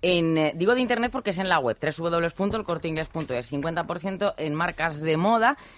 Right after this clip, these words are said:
y hasta quinientos euros de descuento en electrónica y electrodomésticos. Te lo enviamos a casa gratis por pedidos superiores a cincuenta euros. También tienes el servicio de, de entrega en dos horas.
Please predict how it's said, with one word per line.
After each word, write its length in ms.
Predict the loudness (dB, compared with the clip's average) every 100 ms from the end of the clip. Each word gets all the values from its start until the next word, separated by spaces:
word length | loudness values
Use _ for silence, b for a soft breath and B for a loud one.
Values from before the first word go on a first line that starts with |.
| B
y 80 | -6
hasta 180 | -6 -4
quinientos 460 | 0 0 -2 -4
euros 260 | -4 -2 -2
de 80 | -2
descuento 360 | -2 -2 0
en 60 | 0
electrónica 580 | 0 0 -2 0 2 2
y 40 |
electrodomésticos. 800 | 2 -2 -2 -2 -2 -6 -10 -10
Te 80 | -8
lo 80 | -4
enviamos 340 | -4 -4 -4
a 80 | -6
casa 240 | -4 -4
gratis 340 | 0 0 -2 -6
por 160 | -6
pedidos 280 | -4 -2 -2
superiores 360 | -6 -8 -8 -8
a 60 |
cincuenta 480 | -6 -4 -2 0 0
euros. 240 | 0 0 -4 B B B
También 260 | 0 0
tienes 200 | -2 -2 -4
el 100 | -4
servicio 500 | -4 -4 -2 -2 0
de, 440 | 0 0 0 -2
de 100 | -2
entrega 320 | -2 -2 0 0
en 100 | 0
dos 220 | 0 2
horas. 340 | 2 0 -4